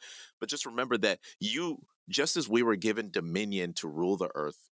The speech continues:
in Genesis, we've also been given the authority to throw away the sin that, that we can be in control of. You know, a nas-,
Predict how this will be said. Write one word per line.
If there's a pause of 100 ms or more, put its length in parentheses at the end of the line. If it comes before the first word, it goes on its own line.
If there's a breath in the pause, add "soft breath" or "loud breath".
in
Genesis,
we've
also
been
given
the
authority
to
throw
away
the
sin
that, (680 loud breath)
that
we
can
be
in
control
of. (540)
You
know,
a
nas-,